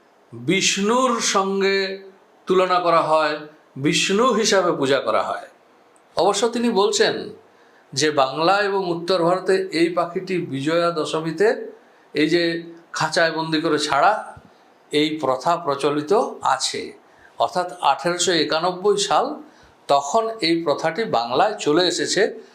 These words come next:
দক্ষিণ ভারত থেকে কোনোভাবে চলে এসেছে। আরও একটা বড় ব্যাপার হচ্ছে যে খঞ্জন দর্শন শুভ,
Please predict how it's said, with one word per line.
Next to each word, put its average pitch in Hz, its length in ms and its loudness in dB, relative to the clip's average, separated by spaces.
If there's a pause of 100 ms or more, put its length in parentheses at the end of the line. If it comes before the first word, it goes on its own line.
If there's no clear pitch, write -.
(240)
দক্ষিণ 156 500 0
ভারত 139 340 0
থেকে 175 240 -2
কোনোভাবে 156 600 0
চলে 113 240 -4
এসেছে। - 420 -8 (3500)
আরও 131 200 2
একটা 190 180 0
বড় 175 220 2
ব্যাপার 196 260 2
হচ্ছে 131 380 -6 (1120)
যে 131 380 -2
খঞ্জন 185 680 0
দর্শন 220 400 2
শুভ, 151 560 0